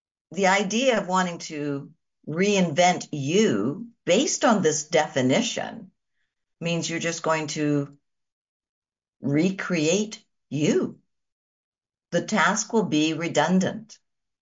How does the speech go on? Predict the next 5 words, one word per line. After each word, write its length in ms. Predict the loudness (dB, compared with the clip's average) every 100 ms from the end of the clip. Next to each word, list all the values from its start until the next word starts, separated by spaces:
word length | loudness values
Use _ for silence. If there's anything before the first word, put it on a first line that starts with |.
| _ _ _ _ _ _ _
Sounds 320 | -4 0 2 2
a 60 |
little 200 | 2 2
harsh, 580 | 0 0 0 -4 -10 -10 _ 0
but 380 | 2 2 -2